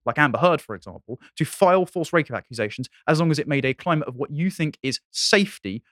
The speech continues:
for women from actual predators. And I think it's reprehensible that any man should go to prison for a false rape allegation and that any woman should face no consequences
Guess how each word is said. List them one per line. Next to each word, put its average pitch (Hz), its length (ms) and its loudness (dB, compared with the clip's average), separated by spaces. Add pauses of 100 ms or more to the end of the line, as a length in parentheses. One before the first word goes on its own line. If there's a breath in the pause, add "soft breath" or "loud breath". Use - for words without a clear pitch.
for 135 140 0
women 135 300 2 (120)
from 143 200 -8
actual 143 420 -2
predators. - 380 -6
And 151 80 -4
I 160 60 2
think 139 180 -8
it's - 120 -16
reprehensible 151 520 -2
that - 180 -10
any 226 220 6
man 113 280 0 (160)
should - 200 -10
go 202 160 8
to 202 100 -8
prison 123 320 -8
for 117 120 -8
a 113 40 -4
false 156 320 -4
rape 135 160 0
allegation 110 400 -2 (180 soft breath)
and 123 120 -2
that - 120 -6
any 202 200 4
woman 135 300 0 (100)
should - 160 -14
face 135 180 -4
no 185 260 6
consequences 139 600 -4